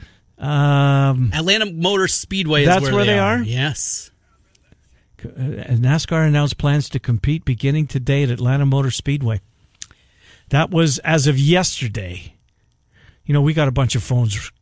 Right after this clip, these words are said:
Speaker 1: ringing. I'm wondering if we're putting out bad information that our first thought was the right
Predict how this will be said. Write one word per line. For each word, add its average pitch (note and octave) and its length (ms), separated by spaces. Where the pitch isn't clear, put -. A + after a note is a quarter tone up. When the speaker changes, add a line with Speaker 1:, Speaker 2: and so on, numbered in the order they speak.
Speaker 1:
ringing. A2+ 340
I'm B2+ 160
wondering B2 460
if A2+ 160
we're A#2+ 140
putting B2 340
out G#2+ 260
bad B2 260
information A#2 720
that A2 140
our G#2+ 160
first - 380
thought A#2 240
was A2+ 180
the A2+ 100
right C3 300